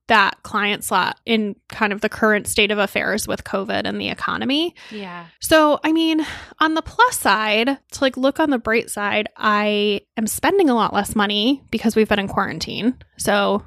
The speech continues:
Speaker 1: I don't go anywhere. I don't do anything. I don't travel. So my expenditures are way down. And also that means that I have more free time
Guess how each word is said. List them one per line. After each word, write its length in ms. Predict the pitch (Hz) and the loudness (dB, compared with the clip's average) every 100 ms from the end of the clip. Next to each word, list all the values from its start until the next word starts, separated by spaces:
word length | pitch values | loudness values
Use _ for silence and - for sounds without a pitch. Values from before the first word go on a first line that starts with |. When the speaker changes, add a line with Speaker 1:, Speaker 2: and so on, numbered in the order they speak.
| - | -6
Speaker 1:
I 40 | |
don't 180 | 240 - | -6 -2
go 160 | 196 202 | 0 0
anywhere. 260 | 160 170 | 0 -2
I 40 | 190 | -2
don't 200 | 208 196 | -2 0
do 160 | 185 | 0
anything. 280 | 196 - - | 0 -2 -4
I 60 | 202 | -4
don't 160 | 196 | -4
travel. 440 | - 190 190 - 208 | -2 -2 -2 -4 -4
So 300 | 208 202 208 | -2 0 0
my 80 | 254 | 0
expenditures 600 | 262 - 247 381 262 226 | 2 2 2 2 0 0
are 60 | 214 | 0
way 160 | 190 | -2
down. 500 | 190 - - 202 294 - 262 | -6 -6 -4 0 -2 0 0
And 680 | 254 233 220 220 220 214 - - | 4 4 4 4 2 -2 -4 2
also 580 | 254 254 269 240 226 - | 2 4 2 4 2 2
that 180 | 233 214 | 0 2
means 280 | 226 220 220 | 2 0 0
that 100 | 214 | 0
I 60 | |
have 360 | 202 214 202 202 | 0 2 0 0
more 440 | 214 208 208 202 | 0 0 2 0
free 320 | 202 - 240 240 | -2 -2 -2 -2
time 560 | - 214 208 202 202 | -2 0 2 0 -2